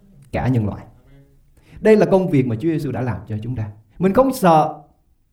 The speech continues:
bởi vì mình không sợ rằng Đức Chúa Giêsu sẽ đến trước mặt Đức Chúa Trời có tội, bởi vì Chúa không có tội. Mình không sợ là Chúa không làm đủ thủ tục để mà vào trước mặt Đức Chúa Trời, bởi vì sao? Ngài dâng chính mạng của Chúa là của lễ dâng tội cho chúng ta. Và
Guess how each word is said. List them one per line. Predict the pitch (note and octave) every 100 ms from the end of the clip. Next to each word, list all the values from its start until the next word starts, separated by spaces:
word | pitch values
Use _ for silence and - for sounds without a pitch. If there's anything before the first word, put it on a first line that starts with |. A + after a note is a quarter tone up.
| _
bởi | D#3 F3
vì | F3
mình | E3 E3
không | A#3+
sợ | A#3+ F3 E3
rằng | E3
Đức | G#3+
Chúa | A#3 G#3 -
Giêsu | G#3 G#3 G3+
sẽ | E3
đến | E3+ G#3+ A#3
trước | C4
mặt | F3+ E3
Đức | F3
Chúa | G3+
Trời | D3+ C#3
có |
tội, | G3+ - -
bởi | D3
vì | E3 C3
Chúa | F#3+ A3+ - - _ _
không | - A2
có | A3+
tội. | C#3 B2 - _ -
Mình | F3 G3+
không | C4 B3+
sợ | F#3+ F3
là | F#3 F3+
Chúa | B3+
không | A3+ G#3+
làm | D#3+ C#3
đủ | D3+
thủ | F3 D3+
tục | D3 C3+ - -
để | D3+
mà | E3+
vào | D3+ C#3 B2+ - _
trước | A3+ A#3
mặt | -
Đức | F#3+
Chúa | G#3+
Trời, | D#3+ C3+ C3+
bởi | F3+
vì | E3
sao? | F#3 F3+ - C#3+
Ngài | D#3 D3+
dâng | F3+ G#3 -
chính | A#3+ D#4+ - - _ _ _ _ _
mạng | C3+ D#3+ D#3 - C3+
của | D3+ D#3
Chúa | F3+ A#3 A3+ -
là | - C#3 B2+ A2 - -
của | B2
lễ | C3+ A2 D#3
dâng | C#3+ C#3
tội | G#2 G2+
cho | C3
chúng | D3+
ta. | D3+ C#3+ - _ _ _ _ _ _ _ -
Và | D3+